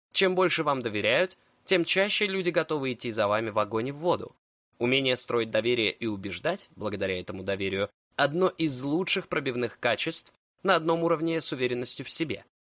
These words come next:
или внушительным банковским счетом. Когда вы вдохновляете людей, вы можете повысить их результативность. Неважно, стремитесь ли вы создать медиа-империю или просто хотите выбрать, в каком ресторане поужинать.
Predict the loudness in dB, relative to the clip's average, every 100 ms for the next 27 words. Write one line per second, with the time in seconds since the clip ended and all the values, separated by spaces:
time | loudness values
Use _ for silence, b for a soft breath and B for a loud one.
0 | _ 2 4 4 4 2 0 0 0 2
1 | 2 2 2 0 0 -4 -4 -4 -2 -4
2 | -8 -14 -18 _ _ _ 0 2 4 4
3 | 2 2 2 2 2 0 -4 -2 0 2
4 | 2 2 0 -2 0 0 0 -4 -6 -6
5 | -4 -2 -2 -2 -4 -2 -6 -6 -8 -8
6 | -12 _ _ _ 0 2 2 0 -4 -2
7 | -2 -2 -4 -4 -4 0 0 2 2 2
8 | -4 -2 0 0 0 0 -2 -2 0 -2
9 | -4 _ -2 2 2 4 4 4 2 0
10 | 0 0 -4 -4 -4 -4 -6 -4 -4 -4
11 | -4 -2 0 0 0 -2 -2 -4 -8 -10
12 | -14